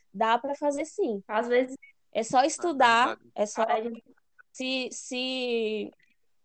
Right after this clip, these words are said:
Speaker 1: Pode
Speaker 2: É
Speaker 1: falar,
Speaker 2: que a
Speaker 1: amiga.
Speaker 2: gente passa por uns perrengues de pelo menos gravar umas cinco vezes.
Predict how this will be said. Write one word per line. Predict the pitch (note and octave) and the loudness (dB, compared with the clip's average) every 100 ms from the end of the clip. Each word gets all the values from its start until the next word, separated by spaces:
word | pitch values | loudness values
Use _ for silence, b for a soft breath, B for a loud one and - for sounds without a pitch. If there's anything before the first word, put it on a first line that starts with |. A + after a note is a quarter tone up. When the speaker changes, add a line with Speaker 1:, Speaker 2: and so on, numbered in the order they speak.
| _ _ _ - | _ _ _ -6
Speaker 1:
Pode | G#3 | -4
Speaker 2:
É | |
Speaker 1:
falar, | - B3 | 2 2
Speaker 2:
que | |
a | G#3 | 2
Speaker 1:
amiga. | F#3 | -2
Speaker 2:
gente | G3+ | -4
passa | - A#3+ A3 | -4 -2 -4
por | A3 | -6
uns | G#3+ G#3+ | -8 -2
perrengues | G3+ F#3+ G#3 C4+ C4+ G3+ G3 | 0 2 0 -2 -2 -4 -8
de | F#3 G3 | -8 -6
pelo | G#3 G3 | -2 0
menos | G3 G3 G3 | 0 -2 -4
gravar | F#3 G3 G3 F#3+ | 0 0 0 -2
umas | F#3+ | -2
cinco | F#3+ G#3 G#3+ | -6 -10 -10
vezes. | G3 G3 B3+ A#3 G3 - - | -4 -2 -2 -4 -10 -10 -12